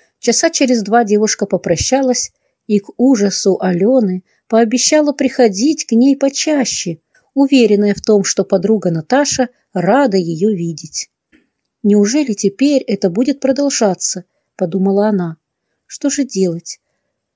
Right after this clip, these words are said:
Как-то надо признаться, что она не тот человек, за кого ее приняла эта молодая женщина. Она совсем не ее подруга и никогда ею не была».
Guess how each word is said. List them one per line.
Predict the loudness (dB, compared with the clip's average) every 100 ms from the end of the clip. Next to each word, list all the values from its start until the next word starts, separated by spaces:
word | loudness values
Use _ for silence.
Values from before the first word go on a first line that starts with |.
| _ _ _ -10
Как-то | -10 -2 0
надо | 2 2
признаться, | 0 0 0 0 0 0 -2
что | 0 0
она | 2 4
не | 2
тот | 2 -2
человек, | 0 2 4 4 0 -2
за | -4
кого | -2 0
ее | 0 0
приняла | -2 0 0 2 0
эта | 0
молодая | 0 0 2 2 2
женщина. | 2 0 0 -4 -4 -6 _ _ _ _
Она | -2 2 2
совсем | 2 0 0 0 2
не | 2
ее | 2 2
подруга | 2 2 2 2 0 -2 _ -2
и | 2
никогда | 2 2 0 2 2
ею | 2 2 0 0
не | 2
была». | 2 2 0